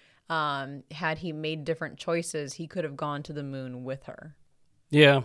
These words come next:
Speaker 2: that's the thing I like about this ending, <laughs> is that, <laughs> yes, David dies,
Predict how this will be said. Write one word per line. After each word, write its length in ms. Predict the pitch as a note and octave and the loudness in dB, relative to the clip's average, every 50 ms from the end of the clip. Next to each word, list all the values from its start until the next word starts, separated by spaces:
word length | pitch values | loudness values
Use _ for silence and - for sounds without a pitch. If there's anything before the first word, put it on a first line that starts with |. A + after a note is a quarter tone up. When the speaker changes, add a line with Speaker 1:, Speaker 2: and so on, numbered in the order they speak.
| - - _ | -2 -10 _
Speaker 2:
that's 240 | - E3+ F3 F3+ - | 4 6 6 6 8
the 140 | G3 F3+ D#3+ | 8 8 8
thing 160 | G3 F#3 D#3+ | 8 8 8
I 80 | C#3 | 10
like 160 | C3+ B2+ B2+ B2+ | 10 8 8 8
about 400 | B2+ B2+ A#2 A2+ A2+ - - - | 6 6 6 6 4 2 0 0
this 260 | A2+ G#2 - - - | 0 0 0 -4 -4
ending, 460 | - G#2+ G#2 G#2 G2 G#2 G#2 G2+ G#2+ - - - - - - - - | -2 0 0 0 0 0 0 0 -2 -4 -6 -8 -10 -12 -14 -18 -18
<laughs> 360 | - - - - - - - | -16 -14 -14 -14 -16 -16 -2
is 200 | - F#3+ C3 A#2+ | 0 2 4 6
that, 220 | C3+ C#3+ C3 C3 F#3+ - D#4 - _ - E3 | 8 8 8 6 4 -2 -12 -4 _ 6 6
<laughs> 280 | D3 - G3 F#3+ - - | 6 6 4 2 2 4
yes, 240 | D3 D#3 C#3 - - | 8 8 8 8 6
David 480 | C3 A#2+ D3 D3+ D3+ D3 A#2 F#2 F2+ | 6 6 6 6 6 6 4 2 0
dies, 460 | F2+ G#2+ A2 G#2 G2 F#2+ G2 F#2+ - | 2 4 4 6 6 4 2 0 -4